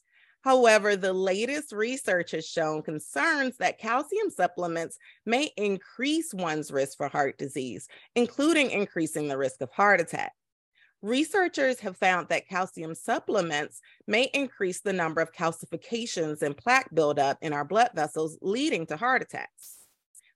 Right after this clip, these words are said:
This risk was not found to be similar in those who consumed more calcium-rich foods instead. There is some thought that our bodies process calcium supplements differently and aren't able to sufficiently break down and filter out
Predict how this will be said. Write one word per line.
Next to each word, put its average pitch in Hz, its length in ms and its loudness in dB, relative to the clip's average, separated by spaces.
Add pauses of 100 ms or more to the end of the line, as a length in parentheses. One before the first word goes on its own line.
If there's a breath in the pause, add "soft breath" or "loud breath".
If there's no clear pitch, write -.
This 302 280 6
risk 415 240 0
was 359 160 -4
not 277 260 0
found 262 300 2
to 240 80 -10
be 254 160 -6
similar 208 600 2
in 190 340 -4
those 175 340 4
who 180 100 -6
consumed 262 800 -6
more 160 160 -2
calcium-rich 147 920 -6
foods 277 400 0
instead. 143 640 0 (720)
There 233 540 6
is 240 320 6
some 466 160 2 (140)
thought 233 320 6
that 165 320 4
our 185 160 2
bodies 185 600 -2
process 185 540 -4
calcium 180 480 -6
supplements 170 680 0 (160)
differently 131 680 -6 (200 loud breath)
and 226 220 0
aren't 302 260 2
able 202 320 6
to 180 140 -8
sufficiently 196 840 -4
break 160 340 0
down 165 380 -2
and 165 180 -6
filter 208 400 2
out 127 200 0